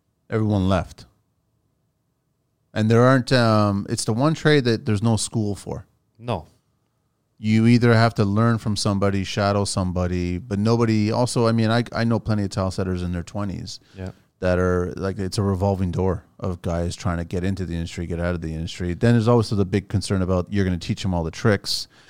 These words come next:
Speaker 1: then they're gonna get on and set up their own shop.
Speaker 2: So we had, uh, like, when I was in my mid-twenties, uh, my dad obviously was still around.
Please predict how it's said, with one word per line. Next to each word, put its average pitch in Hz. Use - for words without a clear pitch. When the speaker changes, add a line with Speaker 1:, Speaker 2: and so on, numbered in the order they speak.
Speaker 1:
then 110
they're 113
gonna 101
get 95
on 92
and 90
set 92
up 85
their 87
own 85
shop. -
Speaker 2:
So -
we 101
had, 92
uh, 80
like, 90
when 95
I 95
was 101
in 98
my 95
mid-twenties, 92
uh, 87
my 85
dad 87
obviously 82
was 80
still 92
around. 87